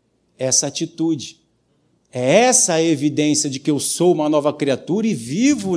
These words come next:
a, a, a nova criatura. Tá pegando?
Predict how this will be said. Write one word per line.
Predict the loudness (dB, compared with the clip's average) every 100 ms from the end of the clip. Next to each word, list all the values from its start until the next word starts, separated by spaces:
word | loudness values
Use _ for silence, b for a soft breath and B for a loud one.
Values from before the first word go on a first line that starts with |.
| -2
a, |
a, | -2 -4 -4 -2
a |
nova | -2 0 -4
criatura. | -6 -8 -8 -14 -14 _ _ _ _ _ _ _ _ _ _ _ _ _ _ _ _ _ _ _ _ _
Tá | -14 -8
pegando? | -2 0 0 -2